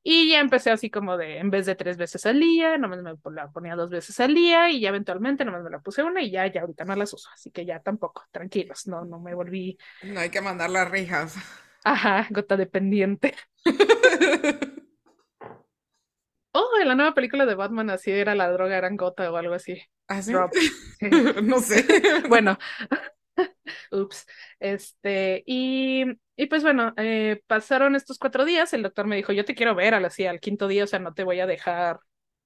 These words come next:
Speaker 1: o sea, porque n-, los doctores viejos querían ve-, o sea, apenas hoy, más o menos, o mañana sería mi cita de, de
Speaker 2: Sí,
Speaker 1: la
Speaker 2: es que
Speaker 1: última
Speaker 2: es,
Speaker 1: vez que me vieron.
Speaker 2: ajá, es
Speaker 1: <laughs>
Speaker 2: una cita al día siguiente,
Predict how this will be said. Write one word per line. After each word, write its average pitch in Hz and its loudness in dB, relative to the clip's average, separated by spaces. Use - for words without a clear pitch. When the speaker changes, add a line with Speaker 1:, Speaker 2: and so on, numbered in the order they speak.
Speaker 1:
o 202 -4
sea, 196 -6
porque 185 -6
n-, 175 -12
los 185 -4
doctores 240 2
viejos 330 4
querían 196 -2
ve-, 196 -6
o 185 -10
sea, 175 -8
apenas 370 2
hoy, 208 4
más 285 2
o 247 2
menos, 262 -2
o 214 -2
mañana 214 -2
sería 202 0
mi 214 -2
cita - -8
de, 196 0
de 269 2
Speaker 2:
Sí, 262 6
Speaker 1:
la 247 8
Speaker 2:
es 208 6
que - -
Speaker 1:
última 226 6
Speaker 2:
es, - -
Speaker 1:
vez 196 0
que 202 -6
me 180 -2
vieron. 175 -4
Speaker 2:
ajá, 226 4
es 254 2
Speaker 1:
<laughs> - -2
Speaker 2:
una 262 -2
cita 240 2
al 196 -4
día 208 0
siguiente, 247 0